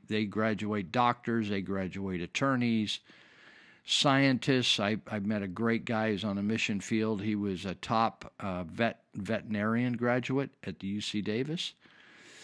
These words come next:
and then he dedicated his life to working for the poor. And it says, "U C Davis, uh, has announced, uh, just what I said. And the wearing of face masks is mandatory, and graduates and their guests must be spaced at least six feet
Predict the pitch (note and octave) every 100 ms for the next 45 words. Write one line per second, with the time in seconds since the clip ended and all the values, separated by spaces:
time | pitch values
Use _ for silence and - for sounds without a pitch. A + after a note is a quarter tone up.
0 | - _ G2+ G2+ G#2 G#2 G2 F#2 A2 G2
1 | - G#2 G2 F#2+ G#2 G2 G#2+ A2 A2 G2
2 | - F2+ - - B2 A#2+ A#2 - - -
3 | - - - _ _ - A#2+ B2 B2 -
4 | D#3 E3+ G3 G3+ D#3+ D3+ D3 C#3+ - -
5 | B2+ B2 B2+ A#2+ B2 B2+ B2+ A#2+ - -
6 | B2+ A#2 A2+ - - A2+ C3 B2+ A#2+ A#2
7 | A2 G#2+ G#2 E3 A#2+ _ - _ _ _
8 | _ _ _ _ - _ - A#2+ A#2+ A#2
9 | A2+ C3 D3+ C#3 - D3+ D3+ - D#3 E3+
10 | - - G3+ F#3+ F#3+ F#3 A2+ - G#2+ F#2
11 | F2 A#2 A2+ A2+ C3 D#3 E3+ D#3 D3+ E3
12 | D#3 C3 A2 - B2 C3 - B2+ - C3+
13 | D3+ - A#2 B2+ A#2 - D#3 - - D3
14 | D3